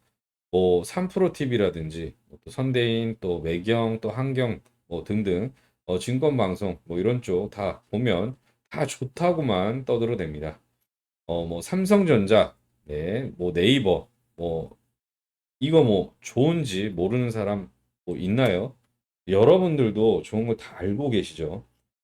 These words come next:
어, 그런데 뭐가 뭐 되는 마냥 뭐 좋은 게 뻔한데 뭐가 있는 거 마냥 이야기하고, 어, 여러분들이 정작 궁금한 건 뭐 내가 어떤 종목을 가지고 있는데, 예, 이걸 언제 팔아야 할지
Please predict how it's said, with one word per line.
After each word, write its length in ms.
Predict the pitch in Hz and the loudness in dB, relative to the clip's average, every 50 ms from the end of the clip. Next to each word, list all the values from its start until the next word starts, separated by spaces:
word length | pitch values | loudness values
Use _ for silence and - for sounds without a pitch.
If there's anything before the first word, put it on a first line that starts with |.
| _ _ | _ _
어, 140 | 90 92 92 | -4 0 2
그런데 240 | 131 147 151 147 135 | 4 4 6 6 4
뭐가 580 | 98 95 101 110 139 185 190 151 104 76 - _ _ _ _ _ _ | 4 4 2 4 4 6 6 6 4 2 -2 _ _ _ _ _ _
뭐 220 | - 101 101 101 | -8 -6 -6 -6
되는 320 | - - 110 110 139 190 196 | -4 0 2 2 4 4 2
마냥 500 | 175 127 104 92 92 92 98 98 92 82 78 | 2 2 0 0 -2 -4 -4 -6 -10 -12 -14
뭐 120 | 78 - | -16 -14
좋은 280 | - - 117 123 139 143 | -8 -2 -2 0 0 0
게 160 | 135 127 - | 0 -2 0
뻔한데 720 | - 147 170 180 170 156 123 92 87 80 82 90 87 78 - _ - | -2 -2 0 0 0 0 0 0 -2 -2 -4 -4 -8 -12 -14 _ -4
뭐가 200 | 95 104 123 - | 0 2 2 2
있는 320 | - 92 104 131 156 160 | 2 0 0 -2 0 0
거 80 | 165 156 | 0 0
마냥 400 | 127 107 101 101 98 101 98 87 | 0 -2 -2 -2 -4 -4 -4 -4
이야기하고, 840 | 82 85 82 82 82 90 104 127 123 120 87 80 80 92 175 - - _ _ _ _ _ _ _ _ _ | -4 -4 -4 -4 -4 -4 -4 -4 -4 -4 -4 -4 -4 -4 -6 -8 -12 _ _ _ _ _ _ _ _ _
어, 180 | - 95 101 98 | 0 2 4 6
여러분들이 520 | 101 113 131 156 165 165 160 156 156 151 | 8 8 8 6 6 4 2 0 0 -2
정작 500 | 143 - - 117 135 139 156 165 151 151 _ - | -2 -4 -4 -2 -2 0 0 0 0 -2 _ -4
궁금한 580 | 107 110 117 127 139 143 139 135 135 135 131 - _ _ _ _ _ _ _ 185 196 190 | -4 -2 -2 0 -2 -2 0 -2 -2 -4 -4 -8 _ _ _ _ _ _ _ -6 -2 2
건 360 | 165 139 104 92 101 135 160 - _ _ _ _ _ _ _ _ | 4 4 4 4 2 -2 -6 -12 _ _ _ _ _ _ _ _
뭐 100 | - 98 | -4 2
내가 200 | 90 98 127 147 117 | 4 4 6 6 6
어떤 420 | 90 90 90 - - 175 185 180 | 4 2 2 2 2 2 2 2
종목을 420 | 165 170 165 156 151 147 147 151 - | 0 0 0 2 4 4 4 4 2
가지고 300 | - 92 87 98 120 131 | 0 -4 -4 -2 -2 -2
있는데, 460 | 110 90 82 82 90 101 92 78 - _ _ _ _ _ _ _ - | -2 -4 -4 -4 -4 -4 -4 -4 -8 _ _ _ _ _ _ _ -8
예, 60 | 85 | -6
이걸 520 | 82 73 85 101 107 131 151 156 147 - - - | -6 -4 -4 -2 2 4 6 6 6 4 2 -2
언제 460 | 87 87 95 101 117 123 175 196 190 - | -4 -4 -2 -2 0 2 2 2 2 0
팔아야 360 | 160 156 143 139 123 113 98 | 0 0 2 2 2 2 0
할지 400 | 98 87 - - - 85 76 | -2 -6 -6 -6 -8 -8 -8